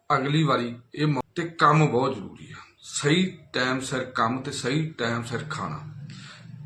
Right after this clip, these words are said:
ਮੰਨ ਲਓ ਤੁਸੀਂ ਇੱਕ ਗਲਤੀ ਕਰ ਲੈਂਦੇ ਹੋ, ਫਿਰ ਉਹ ਗਲਤੀ ਕਰਨ ਬਾਅਦ ਤੁਸੀਂ ਇੰਨਾ ਜ਼ਿਆਦਾ ਪਛਤਾਉਂਦੇ ਹੋ, ਉਹ ਤੁਹਾਨੂੰ ਪਛਤਾਉਣ ਦੀ ਕੋਈ ਲੋੜ ਨਹੀਂ ਹੈਗੀ।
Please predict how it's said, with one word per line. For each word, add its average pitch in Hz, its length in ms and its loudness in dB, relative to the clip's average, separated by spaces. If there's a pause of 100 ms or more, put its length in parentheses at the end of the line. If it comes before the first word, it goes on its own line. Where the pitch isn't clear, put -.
(260)
ਮੰਨ 143 220 6
ਲਓ 165 100 4
ਤੁਸੀਂ 165 300 0
ਇੱਕ 156 140 2
ਗਲਤੀ 127 400 -2
ਕਰ 110 180 0
ਲੈਂਦੇ 95 260 -8
ਹੋ, 95 100 -12 (840)
ਫਿਰ 156 140 4
ਉਹ 180 120 6
ਗਲਤੀ 147 400 4
ਕਰਨ 113 560 0 (220)
ਬਾਅਦ 131 640 6
ਤੁਸੀਂ 127 220 -4
ਇੰਨਾ 123 340 2
ਜ਼ਿਆਦਾ 120 260 2
ਪਛਤਾਉਂਦੇ 98 540 -12
ਹੋ, 87 60 -18 (420)
ਉਹ 147 360 0 (340)
ਤੁਹਾਨੂੰ 117 340 -2
ਪਛਤਾਉਣ 107 560 -4
ਦੀ 113 100 -8
ਕੋਈ 123 220 -2
ਲੋੜ 104 280 -4
ਨਹੀਂ 92 160 -8
ਹੈਗੀ। - 120 -20